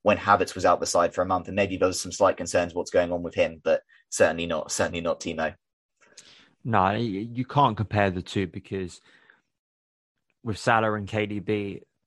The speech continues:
Speaker 2: you know, they didn't get, when you actually look at the amount of appearances they, they actually made for Chelsea, um, scra-, d-, barely scratches the surface. I mean, in terms of actual impact within a squad, you know, in terms of a-, what you'd actually call fair chances within a team and the, the length of time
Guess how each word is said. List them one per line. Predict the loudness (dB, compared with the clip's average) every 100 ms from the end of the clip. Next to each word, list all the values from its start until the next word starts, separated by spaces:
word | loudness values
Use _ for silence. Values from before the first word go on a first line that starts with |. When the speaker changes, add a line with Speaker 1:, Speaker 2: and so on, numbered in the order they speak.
| _
Speaker 2:
you | -6
know, | -2
they | 0
didn't | -2 -4
get, | -8 -8
when | -4 0
you | 0
actually | 0 -2
look | -2
at | -2
the | 0
amount | 0 0
of |
appearances | -6 -6 -6 -6 -10 -6
they, | -6 -6
they | -6 -6
actually | -6 -6 -6
made | -4 -6
for | -8
Chelsea, | -8 -8 -10 -14 -14 _ _ _ _ _ -6
um, | -4 -4 -8 -12 -16 _ _ _ _ _ _ -20 _ _ _ _ _
scra-, | -6 -2 -2 -4
d-, | -4 -2
barely | 0 -2
scratches | -2 -4 -6 -12
the | -4
surface. | 0 0 -4 -8
I |
mean, | -6 -6
in |
terms | -4 -4 -4
of | -8 -6
actual | -6 -6 -6 -8 -6
impact | -4 -4 -4 -8 -8
within | -6 -4
a | -6
squad, | -4 -4 -4 -8
you |
know, | -10
in | -8
terms | -6 -8
of | -8
a-, | -10 -10
what | -8 -8
you'd | -6
actually | -6 -8 -18
call | -16 -12
fair | -2 -2 -2
chances | -4 -4 -4 -8 -12
within | -12 -12 -12
a |
team | -12 -12 -10 -10
and | -10
the, | -10
the | -8
length | -6 -6 -8
of |
time | -2 0 2 -2